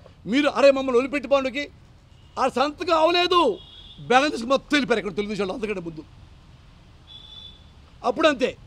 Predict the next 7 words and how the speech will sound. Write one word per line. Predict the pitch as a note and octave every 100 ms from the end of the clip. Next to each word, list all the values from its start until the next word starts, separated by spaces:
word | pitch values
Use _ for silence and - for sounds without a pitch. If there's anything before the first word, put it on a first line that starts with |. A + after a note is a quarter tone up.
| - - - - - - -
హైటెక్ | A#3+ D#4 E4+ A#3+
సిటీ | D4 E4+ D#4+ - - - - - - - - -
కట్టుతూ | A#3 G3+ - D#4+ - F4 G4 F4 - - - - - - - - -
హైటెక్ | F#3 C#4+ C#4+ C4+ -
మన | A#3+ D#4 C#4+
మాదాపు | G#3 C#4 C#4 D4+ D#4+
అనగానే | C#4 G3+ D#4 D#4+ D#4